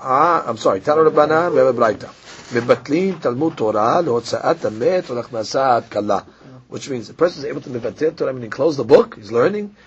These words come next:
in order to, Hotza'at Hamet, to go bury, uh, somebody, to go to a funeral, Baminan, Ulachnasat Kala, or to go,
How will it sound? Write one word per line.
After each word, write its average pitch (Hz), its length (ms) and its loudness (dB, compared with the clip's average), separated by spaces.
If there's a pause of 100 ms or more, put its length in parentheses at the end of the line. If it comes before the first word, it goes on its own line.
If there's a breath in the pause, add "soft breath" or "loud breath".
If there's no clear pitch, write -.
(200 soft breath)
in 127 120 -4
order 165 320 2
to, 113 480 -8
Hotza'at 120 400 -4
Hamet, 104 480 -6
to - 100 -18
go 127 120 -4
bury, 127 520 2
uh, 104 80 -4
somebody, 131 460 -4
to 123 120 -14
go 120 80 -4
to 117 140 -6
a - 20 -6
funeral, 127 380 2
Baminan, 196 480 0 (340 loud breath)
Ulachnasat 165 600 2
Kala, 170 260 2
or 160 160 0
to 127 140 -6
go, 170 500 8